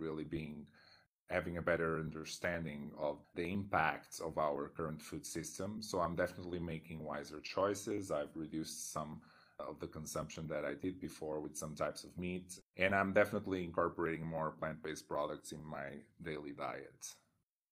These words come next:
So maybe if you ask me again <laughs> in a couple of years, I will be already <laughs> in a different direction. But, uh, but yeah, for now, for now, I'm still pretty mixed.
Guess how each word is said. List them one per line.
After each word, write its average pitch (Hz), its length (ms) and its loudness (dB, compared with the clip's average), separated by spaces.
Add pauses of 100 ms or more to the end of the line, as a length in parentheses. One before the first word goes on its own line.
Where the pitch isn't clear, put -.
So 92 220 2
maybe 101 400 6
if 95 140 4
you 98 100 8
ask 90 300 8
me 87 140 0
again 85 500 0 (200)
<laughs> - 220 -4
in 110 140 2
a 98 40 0
couple 87 320 -2
of 85 140 -4
years, 85 480 2
I 80 100 0
will 80 200 -2
be 80 220 -2
already 78 360 2 (420)
<laughs> - 440 -4
in 120 100 4
a 107 40 4
different 110 320 4
direction. 87 720 2
But, 85 160 4
uh, 80 140 4 (380)
but 92 160 2
yeah, 85 200 8
for 87 220 0
now, 90 480 4
for 87 160 -2
now, 82 220 4
I'm 85 120 0
still 80 280 -4
pretty 71 340 -4
mixed. - 460 -12